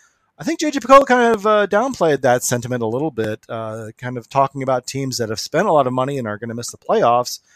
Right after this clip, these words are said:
Uh, he said, quote, "Making good decisions is just as important as spending money." I took that, interpreted as, uh, they're not gonna spend money on this offseason. Now, now they, uh,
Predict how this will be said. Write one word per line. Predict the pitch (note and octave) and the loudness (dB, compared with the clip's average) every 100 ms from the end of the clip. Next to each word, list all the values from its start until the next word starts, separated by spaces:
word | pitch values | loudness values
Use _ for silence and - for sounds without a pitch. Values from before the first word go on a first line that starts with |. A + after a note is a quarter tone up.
| _ _ _ _ B2+ | _ _ _ _ -6
Uh, | B2 A#2+ | -2 -2
he | C3 | 0
said, | E3 C#3+ | 0 0
quote, | - D3 D3 | 2 2 2
"Making | D3 D3 C3+ | -2 -4 -2
good | D3+ | -2
decisions | C#3 - C4 A#3 F3+ | -2 2 2 0 -4
is | C#3+ | -4
just | - C3+ - - | -2 -4 -6 -6
as | B2 A#2 | -2 -2
important | A2+ A2 - C#3 B2+ - | -2 -8 -6 -4 -6 -10
as | G#2 - | -8 -6
spending | - A#2 G#2 G2 | -6 -6 -8 -6
money." | C3 C#3 A2+ A2 _ _ _ _ _ _ _ A2+ | -2 -2 -2 -8 _ _ _ _ _ _ _ -6
I | D#3 A3 | 0 2
took | F3 | 2
that, | D3+ C3+ D3 | 4 4 4
interpreted | C#3+ C3 B2+ | 2 0 2
as, | A#2 A2 G2+ | 2 0 -2
uh, | G#2+ G#2 A#2 B2 - - | -4 -4 -8 -12 -14 -8
they're | C#3 | -4
not | B2 A2 | -4 -6
gonna | F#2 | -14
spend | - G#2+ | -14 -16
money | G#2+ A#2+ | -20 _
on | A#2 | _
this | A#2 | -16
offseason. | A#2+ - - - | -16 -16 -20 -6
Now, | G3 - _ - - | -6 -6 _ -20 0
now | F#3 D#3+ | 6 6
they, | D#3+ G3+ _ | 6 2 _
uh, | C#3 | -4